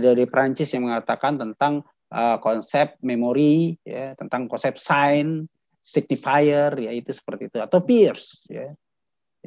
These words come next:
Peirce juga berbicara itu, tapi dia lebih mengutama-, mengutamakan konteks culture,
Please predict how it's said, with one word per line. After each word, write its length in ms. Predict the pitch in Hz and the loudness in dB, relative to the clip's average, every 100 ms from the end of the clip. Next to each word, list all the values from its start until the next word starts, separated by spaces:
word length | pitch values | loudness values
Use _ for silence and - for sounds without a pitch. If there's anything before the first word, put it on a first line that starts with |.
| - | -2
Peirce 400 | 170 180 196 - | 4 6 6 4
juga 240 | 139 139 | 4 8
berbicara 480 | 156 131 123 127 117 | 8 6 2 -2 0
itu, 240 | 123 170 175 | 0 0 0
tapi 320 | 120 - 165 | 0 0 2
dia 160 | 151 | 4
lebih 160 | 160 127 | 4 4
mengutama-, 640 | 127 117 113 107 107 110 110 | 0 0 -2 -4 -4 -8 -6
mengutamakan 720 | 135 123 120 113 110 - 160 | -4 -2 -2 -4 -4 -4 -6
konteks 640 | 147 113 104 - - 160 - - | -4 -8 -10 -10 -8 -8 -8 4
culture, 480 | 202 208 202 135 | 6 6 4 -2